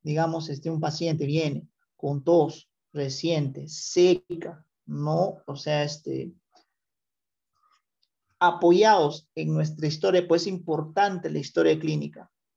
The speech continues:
Digamos, un paciente que ha venido de su casa,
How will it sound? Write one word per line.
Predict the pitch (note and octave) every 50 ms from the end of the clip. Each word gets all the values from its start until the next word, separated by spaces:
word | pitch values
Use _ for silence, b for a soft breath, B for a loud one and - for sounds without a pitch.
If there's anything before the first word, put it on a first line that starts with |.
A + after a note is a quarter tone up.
| _ _ _
Digamos, | D#3 D#3 D#3 E3 E3 D#3+ D#3 D#3 D#3 - - -
un | - F3 F#3+ F#3+ F3
paciente | F3+ E3+ D#3 - F#3 F#3 F#3 E3+ D#3+ D#3 D3+ B2+ - -
que | - - D3+
ha | D3+
venido | D#3+ D#3+ E3 E3+ F3 E3+ E3
de | D#3+ D#3
su | D#3 D#3 D#3 -
casa, | - E3+ E3 E3 D#3+ D#3+ - - - -